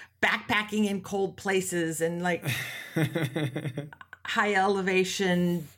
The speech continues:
Speaker 1: you know, ba-, I, I like kind of backcountry stuff.
Speaker 2: Interesting. I am, I am a big fan of, of the backcountry world, as our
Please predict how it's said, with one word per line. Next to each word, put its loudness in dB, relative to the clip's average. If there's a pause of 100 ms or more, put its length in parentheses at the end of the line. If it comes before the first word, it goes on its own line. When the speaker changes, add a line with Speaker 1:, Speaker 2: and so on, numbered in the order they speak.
(160)
Speaker 1:
you 2
know, 2
ba-, 0
I, 0
I 4
like 0
kind -2
of -4
backcountry 0
stuff. -6 (180)
Speaker 2:
Interesting. 0
I 2
am, 0
I 2
am 2 (240)
a 2
big 2
fan 4
of, 0 (100)
of 2
the -4
backcountry 2
world, 2
as -4
our 0